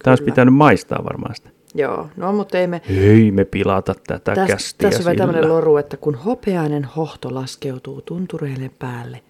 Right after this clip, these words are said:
Speaker 2: on aika juhlajuomista jouluisimmalle.
Speaker 1: Okei, minkä runon sä laittaisit glögipulloon, jos me tehtäis parisuhteellisuusteoria glögi?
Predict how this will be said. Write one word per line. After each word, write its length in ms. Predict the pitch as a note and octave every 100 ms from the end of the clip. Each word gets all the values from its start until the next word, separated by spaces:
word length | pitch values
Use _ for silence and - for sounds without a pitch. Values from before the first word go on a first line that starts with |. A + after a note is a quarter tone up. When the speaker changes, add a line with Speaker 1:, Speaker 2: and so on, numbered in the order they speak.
| _ -
Speaker 2:
on 120 | C3+
aika 320 | C#3+ E3 E3+
juhlajuomista 1040 | E3 G3 - D3+ C#3 C#3 D3 - - - - _
jouluisimmalle. 1080 | C#3+ C#3 D3 D3 C#3+ - C#3 - - - - _ _ _ _ - _ _ _ _ -
Speaker 1:
Okei, 320 | A2 - F2+ F2
minkä 340 | C#3+ F3+ D#3 -
runon 360 | - B2+ A2 F#2+
sä 200 | B2+ B2
laittaisit 800 | F#2+ E2+ _ F#2+ - - - - - _ _ _ - -
glögipulloon, 920 | A2 B2 G2+ F2 - F2+ - G#1+ G#1
jos 220 | - -
me 100 | G2+ - -
tehtäis 400 | G2 - F#2 -
parisuhteellisuusteoria 1400 | - C3 G#2 - F2+ - - F2 - - - D#2+ - -
glögi? 500 | G2+ G2+ F#2 -